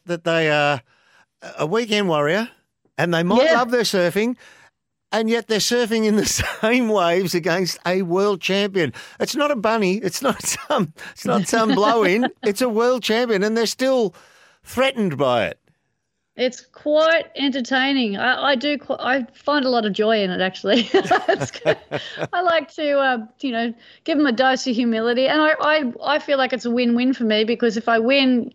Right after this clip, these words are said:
Speaker 2: yeah, it, it makes them f-, feel a little less, uh, confident, which, you know, I don't like to batter people's confidence. So it's more about just, um,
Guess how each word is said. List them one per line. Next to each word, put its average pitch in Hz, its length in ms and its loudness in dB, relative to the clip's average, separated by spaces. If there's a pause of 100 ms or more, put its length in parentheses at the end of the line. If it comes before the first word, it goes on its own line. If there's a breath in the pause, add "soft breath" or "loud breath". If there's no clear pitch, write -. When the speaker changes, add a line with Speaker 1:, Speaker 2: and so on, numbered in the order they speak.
(120)
Speaker 2:
yeah, 240 280 2
it, - 300 -2
it 226 260 -4
makes 220 300 -2
them 214 120 -2
f-, - 180 -18 (180)
feel 220 420 2
a 208 60 2
little 220 260 2
less, - 480 0 (140)
uh, 196 640 0
confident, 240 600 0 (140)
which, 247 300 -2
you 311 120 2
know, 254 120 2
I 302 80 4
don't 254 260 0
like 214 180 0
to 214 80 -2
batter 202 360 -2
people's 190 360 -6
confidence. 180 600 -6
So 196 240 2 (500 loud breath)
it's 233 180 0
more 285 300 6
about 208 400 0 (460 soft breath)
just, - 500 -2
um, 220 420 2